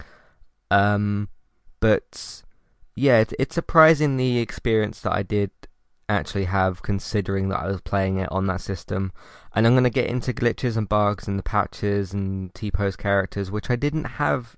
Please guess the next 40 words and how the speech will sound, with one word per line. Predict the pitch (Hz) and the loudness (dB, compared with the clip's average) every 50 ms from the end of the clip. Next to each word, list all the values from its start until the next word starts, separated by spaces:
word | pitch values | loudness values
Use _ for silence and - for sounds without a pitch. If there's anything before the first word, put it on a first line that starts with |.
| - | -10
any | - - 95 92 90 | -4 -2 -2 0 0
of, | 90 90 87 82 - - | -2 -2 -4 -6 -6 -6
by | 90 90 | -6 -6
the | 87 87 | -4 -4
way. | 85 90 95 101 104 - - - - - - - - - - - - | -4 -4 -4 -4 -6 -8 -12 -18 -20 -20 -20 -20 -20 -20 -18 -6 0
Um, | - 107 107 110 107 107 107 107 101 101 - - _ _ - - - | 2 4 4 4 4 4 2 0 0 -4 -6 -12 _ _ -18 -8 -4
obviously, | 131 131 131 - - | -2 -2 -2 -2 -2
that | 110 110 - | -2 -2 -2
was | 104 110 | -2 -2
one | 101 113 113 113 | 0 0 0 0
of | 107 101 | 0 0
the | 107 107 104 | 0 -2 -2
sort | - - 117 - 95 92 | -2 -2 -2 -2 -4 -6
of | - | -6
weird | 101 101 107 104 104 101 98 - | -4 -2 0 2 2 0 0 -2
glitches, | - 104 101 98 - - 104 101 98 92 - - - - - - - | -4 -4 -4 -4 -4 -4 -4 -4 -4 -6 -10 -16 -18 -20 -14 -6 -2
and, | 92 98 98 98 98 98 95 95 95 95 - - - | 0 0 2 2 0 0 0 -2 -4 -4 -6 -6 -4
uh, | 95 95 95 92 - | -2 0 0 0 -2
I | - - 92 | -2 -4 -4
talked | - - - 101 - - | 0 0 0 0 0 -2
about, | - 101 95 - - | 0 2 2 2 2
I | 135 | 0
talked | - - 170 - | 0 0 0 2
about | - 117 110 | 4 4 4
some | - 123 113 | 4 2 0
of | 107 101 | 0 0
these | 101 98 - | -2 -4 -4
things | - 101 98 101 95 | -2 -2 -2 0 0
on | 95 95 | -2 -2
the | 92 87 | -4 -4
stream | - - - 104 95 95 92 | -6 -6 -4 -2 -2 -2 -4
before | 87 - - 95 92 92 92 92 87 90 | -6 -6 -4 -2 0 0 0 -2 -2 -4
that | - - | -2 -2
I, | - 92 92 | 0 0 0
that | 92 92 85 | 0 0 0
I'd | 87 90 - | 0 0 0
done | 95 92 92 95 95 - - - - - - - - - - - - - | 0 2 2 2 0 -2 -6 -12 -20 -20 -20 -20 -20 -20 -20 -20 -16 -10
for | - 104 | -6 -4
this | 95 101 101 - | -2 -2 -2 -2
game. | - - 98 95 92 95 95 - | 0 0 2 2 2 0 -2 -4